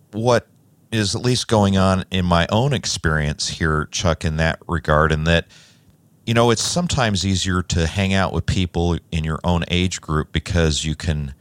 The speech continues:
relate to some of the same challenges that those in your age group might be going through. Others may not understand it quite the same. And so there's kind of some maybe ministry comfort in that regard, that maybe you're understood a little bit better among your peers.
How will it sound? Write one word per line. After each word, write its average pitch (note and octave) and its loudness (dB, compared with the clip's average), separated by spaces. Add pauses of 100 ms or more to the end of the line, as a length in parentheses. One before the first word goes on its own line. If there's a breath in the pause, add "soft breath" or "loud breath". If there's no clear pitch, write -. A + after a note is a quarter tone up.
relate G2+ 2
to F#2+ -2
some G2 -2
of F2+ 0
the D#2+ -2
same F2+ 0
challenges F2 -2
that C#2 -2 (360)
those D#2+ 0
in D2+ -6
your C#2+ -4
age D2 -4
group D2 -4
might D2 -4
be C#2 -6
going C#2+ -4
through. C#2 -4
Others E2 2
may D#2 -2
not C#2+ -2
understand C#2+ -2
it - -8
quite - -6
the - -10
same. B1+ -6 (400 soft breath)
And E2+ -4
so A#2 2
there's G2 2
kind C3 -2
of G2 0
some E2 -2 (100)
maybe G2 2
ministry G#2+ 2
comfort E2+ 0
in D#2+ 0
that F#2 2
regard, D2+ 0
that D#2+ -2
maybe E2+ 0
you're D#2+ 2
understood F#2 2
a F2 0
little D2+ 0
bit D2+ 0
better D2+ 2
among D2 0
your C2+ -4
peers. C2+ -2